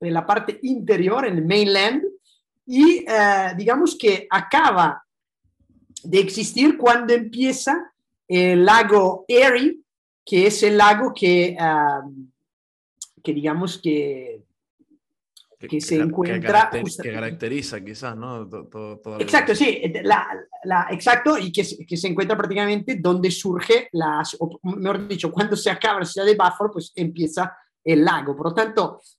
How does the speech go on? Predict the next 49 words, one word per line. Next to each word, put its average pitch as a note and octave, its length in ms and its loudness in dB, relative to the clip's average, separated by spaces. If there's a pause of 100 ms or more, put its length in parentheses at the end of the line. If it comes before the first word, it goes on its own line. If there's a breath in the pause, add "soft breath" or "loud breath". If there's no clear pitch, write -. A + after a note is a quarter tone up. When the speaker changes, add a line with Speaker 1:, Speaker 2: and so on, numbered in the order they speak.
Speaker 1:
eh, F3 200 -4
es - 120 -10
un G#3+ 80 -2
estado G#3 280 2
muy G3+ 220 0
grande, F3 600 4
porque, E3+ 520 0
eh, E3+ 440 0
yo F#3 80 -4
recuerdo F#3 340 -4
una E3+ 140 2
vez F#3 240 -4
de E3+ 80 -6
haber F3 260 -4
conducido F3 600 -6
de, D3+ 300 -2
de D3 120 -4
Nueva D#3 220 2
York F3+ 260 2
ciudad E3+ 580 0
a D3 160 -2
Buffalo, D3+ 540 -4
y D#3 160 -2
no F3 120 0
es F#3+ 140 -4
un D#3 140 -4
viaje D#3 720 -4 (300)
de D3 460 0
cinco D#3 320 -6
minutos, G3 580 0
ni D#3 80 0
mucho D#3 280 -2
menos, F3 280 -8
ni E3+ 160 -2
de, D3 320 0
ni D#3 120 -4
de D3 100 -2
dos C#3+ 180 -4
horas, F3+ 420 -8
o D3+ 40 -18
sea, C#3 160 -10
un D3+ 240 -10
viaje D#3+ 240 -8
largo. D#3 420 -6 (300 loud breath)
Se - 240 -2
pasa G#3+ 360 2
a E3 60 -4
través F#3+ 400 2
de F3+ 360 0